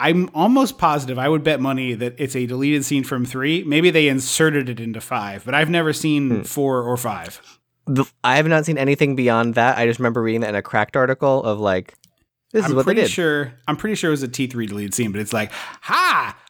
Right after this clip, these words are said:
Speaker 1: I'm General Jones, and I'm
Speaker 2: They basically
Speaker 1: gonna
Speaker 2: got
Speaker 1: be
Speaker 2: Jim
Speaker 1: your
Speaker 2: Varney
Speaker 1: Terminators."
Speaker 2: to dub
Speaker 1: Yes.
Speaker 2: him.
Speaker 1: Yes.
Speaker 2: And then they
Speaker 1: Yeah.
Speaker 2: were like, "That voice doesn't work."
Speaker 1: Yeah. So yeah, anyway, uh,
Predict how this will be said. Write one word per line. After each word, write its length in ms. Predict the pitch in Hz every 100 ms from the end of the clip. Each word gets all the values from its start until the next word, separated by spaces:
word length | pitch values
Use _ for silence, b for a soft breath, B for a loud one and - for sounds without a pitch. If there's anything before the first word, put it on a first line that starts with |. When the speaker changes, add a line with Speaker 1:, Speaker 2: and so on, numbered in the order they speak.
| -
Speaker 1:
I'm 340 | 165 311 240
General 540 | 127 160 190 254 277 302
Jones, 560 | 330 339 302 202 160
and 140 | 156 170
I'm 160 | 320
Speaker 2:
They 80 | 330
basically 240 | 180 208
Speaker 1:
gonna 100 | 208
Speaker 2:
got 40 | 185
Speaker 1:
be 100 | 226
Speaker 2:
Jim 120 | 247
Speaker 1:
your 80 | -
Speaker 2:
Varney 320 | - - - 214
Speaker 1:
Terminators." 320 | 170 135 127
Speaker 2:
to 160 | 117
dub 280 | 101 104 113
Speaker 1:
Yes. 120 | 110 135
Speaker 2:
him. 260 | 135 143 -
Speaker 1:
Yes. 760 | 156 151 - 208 139 110 - - -
Speaker 2:
And 140 | 123
then 120 | 123
they 80 | 123
Speaker 1:
Yeah. 60 | 120
Speaker 2:
were 100 | 117
like, 440 | 117 110 107 - _ _
"That 180 | - 269
voice 300 | 185 117 110
doesn't 260 | 117 101 85
work." 380 | 90 92 - _ _ _ _
Speaker 1:
Yeah. 300 | - 120 85 - -
So 160 | - 165
yeah, 180 | 139 107
anyway, 540 | 160 160 143 135 120
uh, 520 | 135 123 117 113 113